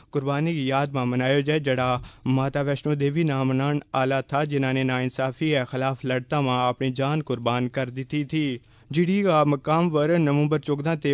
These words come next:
पंद्रह ना जी डी मेला दो हज़ार चौबी के दौरान डोगरा लोक जांबाज बाबा जित्तू की अजीम शहादत वर थिएटर ग्रुप नटरंग की तरफों थिएटर शो मुनक्कद कियो जाएगो। इस शो को वेलो दो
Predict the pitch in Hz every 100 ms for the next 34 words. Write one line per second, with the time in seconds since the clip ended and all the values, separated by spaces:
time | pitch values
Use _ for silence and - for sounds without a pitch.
0 | 135 151 143 151 165 147 151 156 135 143
1 | 143 139 147 156 156 139 135 131 131 131
2 | 127 139 143 147 131 127 131 139 135 131
3 | 139 143 131 131 131 127 127 135 147 147
4 | 143 - - 156 135 139 143 135 143 151
5 | 160 147 135 127 151 156 143 127 131 151
6 | 139 131 123 135 131 143 135 143 147 147
7 | 135 131 160 151 135 131 127 127 143 147
8 | 151 - 131 143 139 127 - 143 151 135
9 | 123 127 123 139 139 147 147 147 127 -
10 | - 156 151 - 170 175 156 143 143 160
11 | 170 143